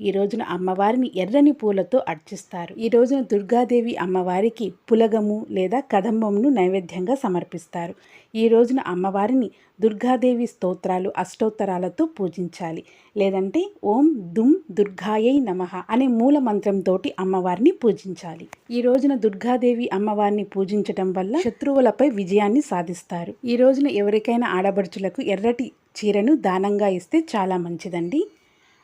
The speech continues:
అలాగే దసరా శరన్నవరాత్రుల తొమ్మిదవ రోజు, రెండు వేల ఇరవై నాలుగు అక్టోబర్ పదకొండు శుక్రవారం. ఈ రోజున తిథి నవమి, దీనినే మహన్నవమి అంటామండి. ఈ రోజున నక్షత్రం ఉత్తరాషాఢ.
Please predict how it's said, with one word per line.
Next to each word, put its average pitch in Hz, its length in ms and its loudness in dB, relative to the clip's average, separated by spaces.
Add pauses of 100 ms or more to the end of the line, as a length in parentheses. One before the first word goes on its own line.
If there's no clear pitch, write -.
అలాగే 262 340 0
దసరా 208 380 2
శరన్నవరాత్రుల 202 840 0
తొమ్మిదవ 226 540 0
రోజు, 226 360 0 (420)
రెండు 208 200 2
వేల 202 160 2
ఇరవై 196 340 0
నాలుగు 233 540 0
అక్టోబర్ 196 480 -2 (100)
పదకొండు 214 480 -2 (120)
శుక్రవారం. 170 480 -8 (360)
ఈ 202 100 -2
రోజున 196 300 2
తిథి 240 380 0
నవమి, 175 480 -2 (160)
దీనినే 226 340 2
మహన్నవమి 196 760 0
అంటామండి. 180 720 -4 (360)
ఈ 220 80 2
రోజున 220 300 2
నక్షత్రం 202 580 -2 (140)
ఉత్తరాషాఢ. 180 600 -4